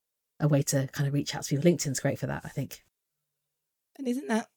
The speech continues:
Speaker 2: a powerful thing that you've, um, just described there? You said you now get people come to you for work instead of you perhaps having to go out there. And that's all through the power of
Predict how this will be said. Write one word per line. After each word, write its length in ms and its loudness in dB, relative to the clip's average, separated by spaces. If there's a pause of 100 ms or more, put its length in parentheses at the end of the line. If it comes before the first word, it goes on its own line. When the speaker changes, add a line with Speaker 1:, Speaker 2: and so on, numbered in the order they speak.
Speaker 2:
a 120 4
powerful 600 0
thing 420 -4
that 220 -2
you've, 280 -2
um, 300 0
just 240 4
described 560 -2
there? 200 -2
You 140 -4
said 380 -6
you 360 -4
now 240 -2
get 200 -6
people 240 -4
come 220 -4
to 140 -6
you 300 0
for 180 -6
work 380 -4
instead 260 -4
of 160 -2
you 140 -4
perhaps 460 -10
having 300 -2
to 280 -2 (400)
go 220 0
out 300 -4
there. 360 0
And 160 0
that's 240 -4 (100)
all 200 2
through 160 -4
the 100 -2
power 500 -4
of 360 -4